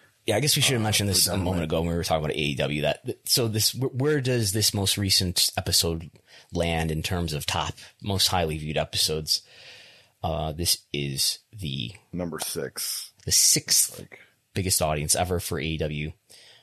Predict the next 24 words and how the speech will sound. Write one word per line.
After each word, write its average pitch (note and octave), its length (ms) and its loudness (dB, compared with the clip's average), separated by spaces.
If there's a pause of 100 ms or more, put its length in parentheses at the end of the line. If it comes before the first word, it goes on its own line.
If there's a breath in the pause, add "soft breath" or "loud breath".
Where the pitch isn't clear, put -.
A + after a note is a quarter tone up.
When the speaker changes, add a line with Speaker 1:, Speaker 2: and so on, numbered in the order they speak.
(120)
Speaker 1:
uh, D2+ 280 -4
and D#2 220 -4 (260)
in F2 160 -4
terms D#2 200 -4
of D2+ 80 -6
total F#2 260 0
audience, E2 340 0
but - 220 -4
in D#2+ 160 -6
terms E2+ 260 -4
of D#2+ 100 -4
eighteen E2+ 300 -4
to D#2 60 -4
forty-nine, D2 720 -6 (400)
this - 320 0
is D2 680 -2 (1120)
the E2+ 120 -8
third, E2+ 420 0
Speaker 2:
Mm. E2+ 260 -12
Speaker 1:
the F#2+ 80 -4
third, C2+ 380 -2 (220)
the - 60 -8
third D#2 240 -4
biggest, B1 440 -4